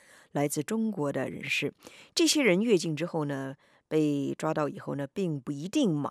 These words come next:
上就被遣返回国，有些甚至被允许入境美国，并且申请庇护。下面请听美国之音记者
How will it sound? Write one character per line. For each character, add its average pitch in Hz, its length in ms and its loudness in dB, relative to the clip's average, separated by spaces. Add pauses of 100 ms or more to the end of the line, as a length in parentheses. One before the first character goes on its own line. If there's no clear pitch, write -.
(120)
上 170 280 -4
就 143 120 -8
被 143 120 -8
遣 147 300 -8
返 139 160 -8
回 143 180 -10
国， 107 240 -10 (520)
有 160 160 2
些 254 280 2
甚 262 380 0
至 156 300 -2
被 160 200 0
允 160 380 -2
许 - 340 -8 (320)
入 208 200 2
境 170 200 -2
美 143 160 -6
国， 151 220 -4
并 170 180 -4
且 - 200 -6
申 233 340 -4
请 - 380 -10
庇 196 180 -6
护。 - 300 -4 (920)
下 - 160 -2
面 151 320 2
请 143 160 -6
听 147 140 -4
美 143 80 -2
国 147 100 0
之 170 120 0
音 170 80 2
记 170 120 -2
者 - 120 -6